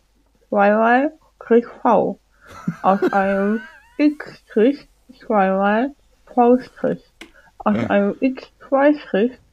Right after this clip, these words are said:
Speaker 1: zweimal V zwei Strich. Dementsprechend ist die Hälfte von X drei Strich V drei Strich, also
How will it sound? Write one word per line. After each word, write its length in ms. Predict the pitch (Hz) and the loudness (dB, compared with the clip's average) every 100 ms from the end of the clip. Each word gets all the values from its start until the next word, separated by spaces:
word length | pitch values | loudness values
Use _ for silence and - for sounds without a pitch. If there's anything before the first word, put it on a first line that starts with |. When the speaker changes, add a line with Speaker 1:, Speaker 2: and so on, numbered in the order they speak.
| _ _ | _ _
Speaker 1:
zweimal 560 | 185 185 185 208 226 247 - _ | -6 -4 -2 -2 -2 -6 -16 _
V 380 | 269 262 233 226 _ _ - | 4 4 4 -2 _ _ -8
zwei 300 | 170 160 170 _ | -6 -4 -6 _
Strich. 220 | - 151 - _ _ - - - - - - | -10 -10 -10 _ _ -20 -20 -20 -20 -20 -2
Dementsprechend 1080 | 254 294 294 311 - - 220 240 262 254 254 | 2 4 4 2 -4 -4 -2 0 2 0 0
ist 140 | 208 - | -4 -4
die 120 | - | -4
Hälfte 640 | 190 196 226 262 262 277 277 - | -2 2 4 2 0 -2 -2 -2
von 240 | 214 202 - | -2 -2 -2
X 320 | 247 262 - 311 302 | -2 -2 -8 -16 -10
drei 320 | - 196 247 294 - | -4 2 2 2 -2
Strich 420 | - 214 302 - _ _ _ _ | -2 2 2 -2 _ _ _ _
V 420 | - 311 254 - 202 - | 2 4 6 4 -4 -4
drei 280 | 143 151 175 - | 0 0 -2 -8
Strich, 260 | - 240 294 - _ _ _ _ | 0 0 0 -8 _ _ _ _
also 680 | - 185 170 185 190 208 269 | -4 0 2 0 -2 -4 -6